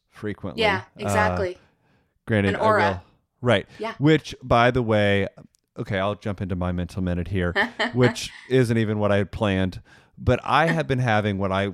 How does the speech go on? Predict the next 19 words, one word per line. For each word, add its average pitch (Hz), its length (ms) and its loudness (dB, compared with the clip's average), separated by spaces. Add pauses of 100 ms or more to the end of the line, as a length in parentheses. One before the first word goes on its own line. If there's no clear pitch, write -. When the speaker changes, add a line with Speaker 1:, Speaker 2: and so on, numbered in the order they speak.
Speaker 1:
was 107 320 -6
calling 107 800 0 (580)
at 98 140 -8
one 131 240 0
point 101 400 0 (220)
seizures. - 760 -12 (180)
And 101 140 -4
then 143 560 0
I 110 80 -4
met 110 160 -2
with 110 140 -4
a 110 60 -6
psychiatrist 95 760 -2
and 95 100 -6
he's 92 120 -4
like, 95 160 -8
"No, 104 180 0
no, 98 140 0
no, 87 300 -4